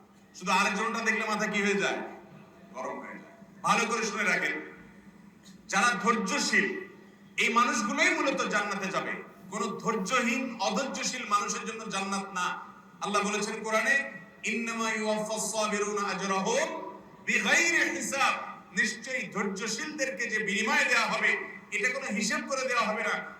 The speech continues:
হিসাব ছাড়া আল্লাহ তাআলা ধৈর্যশীলদেরকে বিনিময় দেবেন। ভাইরা আমার, এই জন্য মুখবিত হতে হলে ধৈর্যশীল হইতে হবে। এখন কথা হলো, "ভাই, ধৈর্যশীল হব কিভাবে?" কয়েকটা উপায় আছে। নাম্বার এক, আপনি নিজে ধৈর্যশীল মানুষদের সাথে থাকবেন, যারা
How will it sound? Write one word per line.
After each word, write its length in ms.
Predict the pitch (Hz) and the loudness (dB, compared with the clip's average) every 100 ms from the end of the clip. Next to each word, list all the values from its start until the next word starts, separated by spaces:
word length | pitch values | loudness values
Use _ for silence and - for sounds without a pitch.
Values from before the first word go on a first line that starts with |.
| - | -4
হিসাব 440 | 262 - 277 269 | 0 2 0 -2
ছাড়া 240 | - - 320 | 0 4 4
আল্লাহ 340 | 294 - 226 | 4 0 -4
তাআলা 440 | 220 302 - - - | 0 0 0 -4 -10
ধৈর্যশীলদেরকে 640 | 165 175 - 208 180 180 151 | -12 -12 -12 -12 -12 -10 -10
বিনিময় 360 | 127 113 - | -8 -8 -10
দেবেন। 240 | - - - - - - - - - - | -12 -16 -20 -20 -20 -20 -20 -20 -20 -8
ভাইরা 240 | 147 160 | -2 0
আমার, 240 | 160 156 160 - - - - - | 0 0 -4 -6 -12 -18 -12 -2
এই 160 | 196 | 2
জন্য 200 | 233 233 | 2 0
মুখবিত 380 | 220 202 202 269 | -2 -4 -4 -6
হতে 260 | 220 220 233 | -6 -6 -4
হলে 120 | 226 | -4
ধৈর্যশীল 580 | 185 202 202 214 214 185 | -2 -2 -2 -2 -2 -2
হইতে 180 | 180 | -2
হবে। 420 | 170 165 156 - - - | -4 -4 -6 -10 -16 -6
এখন 300 | - 269 - | -4 -4 -6
কথা 180 | 240 214 | -8 -6
হলো, 180 | 220 214 | -6 -4
"ভাই, 280 | 190 196 202 | -2 -2 -2
ধৈর্যশীল 440 | 196 196 196 220 | -4 -4 -4 -6
হব 280 | - - 233 | -4 -2 -2
কিভাবে?" 300 | - 185 - | -2 -2 -2
কয়েকটা 400 | 143 202 202 214 | 0 2 2 0
উপায় 260 | 196 180 160 | -2 0 -2
আছে। 140 | - | -2
নাম্বার 300 | - 202 208 | -4 -2 0
এক, 340 | 214 247 - - - - - - - - | 4 4 4 -2 -14 -20 -20 -20 -8 -2
আপনি 360 | 196 - 240 | -2 -2 -4
নিজে 400 | 233 214 190 - 226 - - - - - - - | -2 -2 6 8 10 8 4 -2 -12 -18 -20 -10
ধৈর্যশীল 600 | 185 202 - 269 - 262 | -2 -2 0 -2 -4 -4
মানুষদের 400 | 214 202 226 196 | 0 0 0 -4
সাথে 240 | 202 202 180 | -4 -6 -4
থাকবেন, 380 | 160 160 147 151 | -2 -2 -4 -4
যারা 220 | 175 | -4